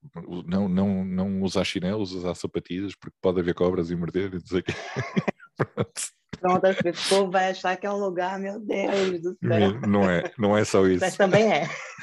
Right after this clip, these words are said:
Speaker 1: <laughs> Exato. Muito bom, muito
Speaker 2: Mas
Speaker 1: bom.
Speaker 2: pescou? Fez,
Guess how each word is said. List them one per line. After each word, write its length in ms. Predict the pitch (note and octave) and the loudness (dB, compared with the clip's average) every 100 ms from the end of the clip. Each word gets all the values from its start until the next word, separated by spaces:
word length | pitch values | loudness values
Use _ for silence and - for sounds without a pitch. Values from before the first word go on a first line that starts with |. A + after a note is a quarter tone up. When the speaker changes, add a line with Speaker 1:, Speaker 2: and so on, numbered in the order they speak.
| - | -10
Speaker 1:
<laughs> 880 | E3 A4 C#3 - - - - _ _ | -2 0 0 -2 -4 -8 -10 _ _
Exato. 300 | - - - - _ _ _ _ - - - - - - - - _ | -6 -6 -8 -20 _ _ _ _ -14 -14 -20 -20 -14 -12 -12 -16 _
Muito 260 | G2 F#2 F2+ | -12 -12 -12
bom, 200 | F#2 F2+ - - _ _ | -10 -12 -14 -20 _ _
muito 100 | G#2 | -2
Speaker 2:
Mas 140 | G2+ | -2
Speaker 1:
bom. 60 | F#2+ | 4
Speaker 2:
pescou? 500 | G#3+ G#3+ A#3 D#4 F#4+ | 2 4 0 0 -2
Fez, 360 | A3 A3 G#3+ | -2 -2 -4